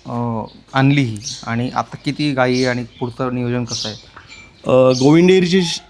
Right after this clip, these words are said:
Speaker 2: स्थापना एकोणीसशे पंच्याण्णव साली झाली
Speaker 1: हम्म, हम्म,
Speaker 2: आणि
Speaker 1: हम्म.
Speaker 2: सुरुवातीलाच गोविंद डेअरीचे चेअरमन श्रीमंत संजीवराजे नाईक निंबाळकर
Speaker 1: हां, हां.
Speaker 2: साहेब,
Speaker 1: हां.
Speaker 2: त्यांच्या व्हिजनमधून सुरुवातीलाच शेतकऱ्यांसाठी काम करणारी डेअरी म्हणून
Speaker 1: हम्म.
Speaker 2: गोविंद डेअरीची स्थापना झाली
Speaker 1: हम्म.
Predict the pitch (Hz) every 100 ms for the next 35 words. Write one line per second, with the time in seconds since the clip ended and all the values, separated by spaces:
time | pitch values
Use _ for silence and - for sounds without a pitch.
0 | - - 135 156 151 147 147 151 156 156
1 | - 151 131 123 135 143 139 117 131 135
2 | 110 117 - 135 117 113 107 135 151 151
3 | 165 160 175 180 180 - - _ _ _
4 | - - _ - 131 160 156 151 147 147
5 | 147 160 143 147 156 - 135 135 127 127
6 | 123 127 120 127 - 120 113 117 117 113
7 | 113 113 - _ - 123 107 107 - 107
8 | 110 - - - - 120 127 135 151 143
9 | 156 160 165 160 160 147 156 151 170 180
10 | 160 123 147 147 151 139 147 143 135 135
11 | 139 139 135 135 117 120 127 131 131 127
12 | 117 117 113 110 117 104 98 107 117 104
13 | 117 - _ 131